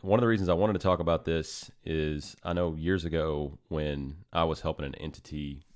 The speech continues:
get their, um, contractor's license,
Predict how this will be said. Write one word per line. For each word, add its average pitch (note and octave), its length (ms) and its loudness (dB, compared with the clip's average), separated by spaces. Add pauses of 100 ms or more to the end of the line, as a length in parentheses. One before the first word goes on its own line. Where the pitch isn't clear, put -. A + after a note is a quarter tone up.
(220)
get D#2+ 380 -4
their, C#2+ 400 -4 (300)
um, - 320 -12 (420)
contractor's D2+ 500 0
license, C2 560 -6